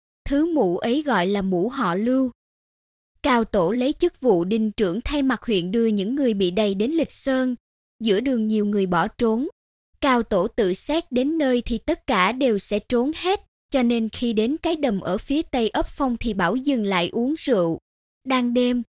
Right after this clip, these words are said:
thả tất cả những người bị đày, nói, "Các ông trốn hết đi, tôi từ nay cũng trốn." Hơn mười người tráng sĩ trong số những người bị đày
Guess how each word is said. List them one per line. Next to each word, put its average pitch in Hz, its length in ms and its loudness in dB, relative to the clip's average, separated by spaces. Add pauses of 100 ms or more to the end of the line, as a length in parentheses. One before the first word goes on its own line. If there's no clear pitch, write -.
thả 190 220 2 (100)
tất - 240 -4
cả 208 200 2
những 240 280 0
người 269 180 2
bị 185 160 0
đày, 202 360 0 (260)
nói, 220 320 -2 (680)
"Các 339 200 0
ông 233 240 0
trốn 240 280 0
hết 370 300 -4
đi, 262 320 0 (220)
tôi 269 180 2
từ 226 220 -2
nay 214 260 0
cũng 202 300 -4
trốn." 240 320 2 (920)
Hơn 302 260 2
mười 247 180 2
người 208 240 0
tráng 226 260 -4
sĩ 190 420 -2
trong 233 160 -2
số 233 260 -2
những 269 260 -2
người 262 180 2
bị 196 160 0
đày 214 240 0